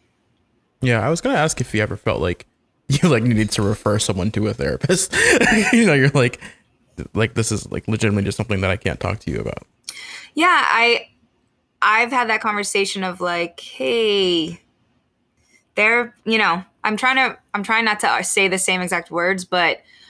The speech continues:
Speaker 2: um, there has been a situation where I reminded my client of what the w-, what the work is with us. 'Cause sometimes, like, I've had clients that just come on and they literally are talking at me the whole time. And it's like, "Whoa," I'm,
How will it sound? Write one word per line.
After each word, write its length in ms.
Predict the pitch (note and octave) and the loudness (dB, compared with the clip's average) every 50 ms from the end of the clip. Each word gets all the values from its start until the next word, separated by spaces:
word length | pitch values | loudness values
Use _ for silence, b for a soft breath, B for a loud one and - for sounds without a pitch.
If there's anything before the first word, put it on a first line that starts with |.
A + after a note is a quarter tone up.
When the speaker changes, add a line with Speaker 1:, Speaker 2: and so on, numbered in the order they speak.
| b b - - | b b -2 0
Speaker 2:
um, 600 | F#3+ F#3 F3+ F3 E3 E3 D#3+ D#3 D#3 D#3 F#3+ - _ _ _ | 2 4 4 4 2 2 0 -2 -6 -8 -12 -14 _ _ _
there 220 | F3+ F3+ G3+ G3+ | -6 -2 -2 0
has 240 | G#3 A3+ A3+ A#3 G3+ | 2 2 2 2 0
been 140 | F#3 F#3+ F#3 | -2 -2 -2
a 80 | F#3 | -2
situation 840 | F3+ - F3+ F3 - F3+ E3+ E3+ E3+ E3 E3+ - - F3 E3+ E3 E3 | -2 -4 -4 -4 -4 -2 -2 0 0 -2 -2 -4 -6 -8 -8 -6 -6
where 580 | E3 E3 E3 D#3+ D#3+ D#3+ D#3+ D#3+ D#3+ D#3 - - - | -4 -2 -2 0 0 2 2 0 0 -2 -2 0 0
I 140 | F3 F3+ | 2 2
reminded 640 | F3 E3 F3 E3+ E3+ E3+ F3 F3+ F3+ F#3+ F#3 F3 E3+ E3 | 2 0 0 -2 -2 0 0 2 2 2 0 -2 -2 -2
my 220 | F3+ E3 D#3 D#3 | -2 -2 -2 -4
client 480 | - - - F3 E3 D#3+ D#3+ D#3+ D#3 - | -4 -4 -2 -2 0 0 0 0 0 -2
of 260 | D#3+ D#3 D3+ D#3+ E3 | -2 -4 -4 -10 -16
what 380 | D#3 D3+ D#3 F3 F3 - - _ _ | -12 -6 -2 -2 -2 -2 -4 _ _
the 80 | F3 F3 | -2 -2
w-, 240 | E3 D3+ D#3+ - - | -2 -2 -4 -6 -4
what 240 | F3 E3+ G3 F#3+ - | -4 -4 -4 -2 -2
the 120 | F#3+ F#3 | -2 0
work 300 | E3 E3 F3 E3+ E3 - | 0 2 0 0 0 -2
is 280 | - D#3 D#3+ D#3 D3+ D3+ | 0 0 0 0 -2 -2
with 200 | D3+ D3+ - - - | -4 -4 -4 -4 -2
us. 480 | C3 A#2+ G2 - - - - - - b b b b b b b b b - | -2 -2 -2 -2 -6 -8 -8 -8 -10 b b b b b b b b b -6
'Cause 180 | - F#3 F3 - | -4 -2 0 0
sometimes, 640 | F#3+ F#3 G3 G#3 G#3+ G3+ F#3+ F#3+ F#3 F#3 F#3 - | 0 0 0 0 0 0 0 0 0 -2 -2 0
like, 400 | F#3 E3+ E3 E3 - - - _ _ _ _ _ _ _ _ _ _ _ _ _ | 0 0 0 -2 -4 -10 -20 _ _ _ _ _ _ _ _ _ _ _ _ _
I've 160 | - F3+ F#3 G3+ | -4 -2 0 0
had 160 | F#3 F3+ F#3 | 0 0 0
clients 260 | F#3+ F3 E3+ E3+ E3 | 0 0 0 0 0
that 100 | F3 E3 | -2 -2
just 200 | - F3 - - | -2 -4 -4 -4
come 180 | - F3 E3 E3 | -4 -2 0 0
on 180 | E3+ E3+ E3+ | 0 0 0
and 80 | E3 E3 | 0 0
they 120 | D#3+ E3 | 0 0
literally 340 | E3 E3 E3+ F3+ F3+ F3 E3+ | 0 0 0 2 2 2 0
are 80 | D#3 D#3 | 0 -2
talking 400 | - - F3 F3+ F#3 F3+ F3 E3 | -2 -4 -6 -6 -4 -4 -2 -2
at 100 | C3 - | -2 -4
me 120 | D#3+ D#3+ | -4 -4
the 120 | D#3+ D#3+ | -4 -6
whole 200 | D#3 - D3+ D3+ | -6 -4 -6 -6
time. 320 | D3+ - - B3 C#4 C#4 A3+ | -6 -4 -2 -2 0 0 0
And 100 | F3+ D#3+ | -2 -4
it's 140 | D#3+ - - | -4 -6 -6
like, 100 | - D#3+ | -4 -2
"Whoa," 340 | G#3 B3 A#3+ G#4+ G#4+ - A2 | -2 0 0 0 0 0 0
I'm, 200 | C3 D#3+ - | -2 -2 -4